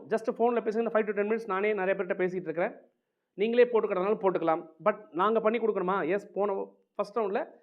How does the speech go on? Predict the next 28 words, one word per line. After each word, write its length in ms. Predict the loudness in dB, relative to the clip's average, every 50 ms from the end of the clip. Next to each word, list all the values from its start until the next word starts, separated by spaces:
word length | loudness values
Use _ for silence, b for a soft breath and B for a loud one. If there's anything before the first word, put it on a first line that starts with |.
| b b b b b b -10
கிட்டத்தட்ட 260 | -6 -6 -2 0 2 4
ஒரு 120 | 6 6
ஆயிரத்தி 380 | 8 8 8 8 6 6 4 2
ஐந்நூறு 180 | 2 2 2 4
ஸ்டூடெண்ட் 260 | 4 4 4 6 6
பெனிஃபிட் 280 | 4 6 6 6 6 6
ஆயிருக்காங்க. 340 | 4 4 2 0 -2 -2 -4 -6 -10 b b b b b b b
நம்ம 120 | -4 -2 -2
ஃபிக்ஸ் 220 | -2 -4 -4 -2
பண்ணது 200 | -2 -2 -2 -2
ஃபிக்ஸ் 220 | -4 -4 -6 -2 -2
பண்ண 140 | 0 0 2
மாதிரியே 240 | 2 4 4 4 4
இருந்தது. 260 | 4 2 2 2 2 0 0 -6 b b b b b b b _ 2
சில 100 | 4 4 4
பேருக்கு 280 | 6 6 4 6 4 2
மட்டும் 200 | 0 0 0 -2
கொஞ்சம் 180 | 2 4 4 4
அப்போர்ட் 240 | 6 6 4 4 4
கொடுக்கணும் 260 | 2 2 2 2 2
அப்படிங்கிறது, 340 | 2 2 0 0 0 0 0 0
ஏன்னா 180 | 2 2 2
இந்த 120 | 4 4 4
தடவை 160 | 6 6 6
அப்போர்டுங்கிறதே 520 | 6 6 6 6 8 8 6 4 4 4 2
அதிகமா 320 | 2 2 2 2 2 2 2
தான் 160 | 2 0 -2 -2
கொடுத்துருந்தாங்க, 480 | -4 -2 -2 -2 0 -2 -2 -2 -4